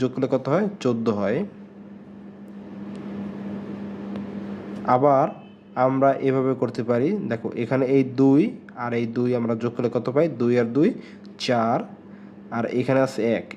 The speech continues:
এখানে কোনো সংখ্যা নেই, তাহলে এই একের এক বসে গেছে। তাহলে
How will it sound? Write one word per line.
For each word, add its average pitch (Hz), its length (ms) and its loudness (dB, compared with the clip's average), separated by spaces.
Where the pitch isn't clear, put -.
এখানে 127 260 2
কোনো 135 100 2
সংখ্যা 117 360 0
নেই, 135 100 2
তাহলে 120 200 4
এই 117 80 4
একের 117 280 0
এক - 80 0
বসে 113 280 -4
গেছে। - 240 -8
তাহলে - 180 0